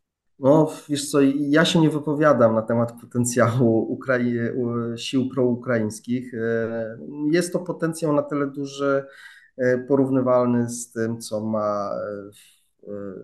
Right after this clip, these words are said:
tak mi się wydaje, ale nie chcę tu szczegółów mówić, jaki ma na, jaki mają, e,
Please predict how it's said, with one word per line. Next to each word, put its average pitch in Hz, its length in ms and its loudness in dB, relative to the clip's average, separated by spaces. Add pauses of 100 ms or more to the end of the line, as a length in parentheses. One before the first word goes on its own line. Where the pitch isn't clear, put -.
(320)
tak 117 160 -2
mi 120 80 -4
się 143 120 -8
wydaje, 123 640 2 (320)
ale 120 160 -2
nie 117 60 0
chcę 120 160 -8
tu 117 180 -12
szczegółów 120 500 -6
mówić, 120 420 -8 (360)
jaki 127 300 -4
ma 123 140 0
na, 123 200 -2
jaki 123 260 -6
mają, 120 440 -2
e, 117 40 -2